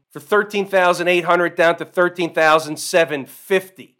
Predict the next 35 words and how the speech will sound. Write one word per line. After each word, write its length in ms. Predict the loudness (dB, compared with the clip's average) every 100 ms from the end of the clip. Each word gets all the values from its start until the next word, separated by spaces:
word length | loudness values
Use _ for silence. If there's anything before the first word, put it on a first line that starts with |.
| _ _
Canary 480 | -6 0 2 2 0
in 140 | -4
the 80 | -6
coal 340 | -4 0 0
mine 340 | 2 2 2 -4
in 200 | -8 -4
both 360 | 0 0 -2
directions. 760 | -8 0 0 -2 -8 -10 -10 -6
They 100 | -2
were 140 | -2
down 420 | -2 -2 0 -2 -8 _ _
three 300 | -8 -4 0
and 100 | 0
a 40 | -2
quarter 420 | -4 -2 0 0
percent 540 | -4 -12 -4 -2 -2
today 440 | -4 -2 -2 -4 -10 _
against 320 | -8 -8 -8
the 140 | -6 -4
S 160 | -4
and 160 | -6 -12
P 200 | -6 -6
that 160 | -6 -10
was 120 | -8
down 320 | -4 -4 -4
one 180 | -4 -4
and 180 | -6 -12
three 200 | -12 -10
quarter 300 | -4 -4 -4
percent. 560 | -6 -12 -2 -2 -2 -8 _ _
You 100 | -4
have 180 | -4 -4
to 60 |
take 380 | -12 -6 -6 -4
that 360 | 0 0 -2